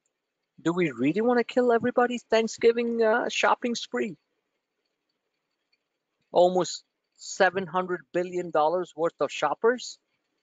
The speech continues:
Because of some B S politics from the Congress and the Senate,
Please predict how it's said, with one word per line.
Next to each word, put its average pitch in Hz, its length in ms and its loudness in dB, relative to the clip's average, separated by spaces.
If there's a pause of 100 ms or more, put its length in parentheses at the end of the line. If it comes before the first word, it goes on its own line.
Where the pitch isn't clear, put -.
(2750)
Because 143 600 2
of 147 180 2
some 139 320 -2
B 147 180 -4
S 160 160 2
politics 175 640 -2
from 135 240 -8
the 123 100 -2
Congress 151 540 -2
and 135 120 -10
the 120 60 -8
Senate, 175 420 -4